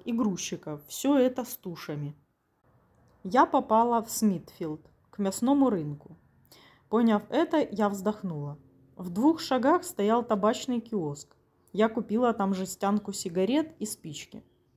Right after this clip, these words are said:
Когда мальчик-торговец давал мне сдачу, я спросила, не знает ли он, не сдаются ли поблизости комнаты.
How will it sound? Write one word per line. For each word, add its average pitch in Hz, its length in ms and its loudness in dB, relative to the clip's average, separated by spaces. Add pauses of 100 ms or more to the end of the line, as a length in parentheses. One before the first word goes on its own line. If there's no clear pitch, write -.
(280)
Когда 214 320 2
мальчик-торговец 226 1000 0
давал 208 360 4
мне 202 200 0
сдачу, 190 640 0
я 220 160 0
спросила, 233 580 -2
не 196 140 0
знает 330 420 0
ли 226 80 2
он, 269 280 4
не 220 80 6
сдаются 208 540 0
ли 269 120 0
поблизости 226 600 -4
комнаты. 165 600 -6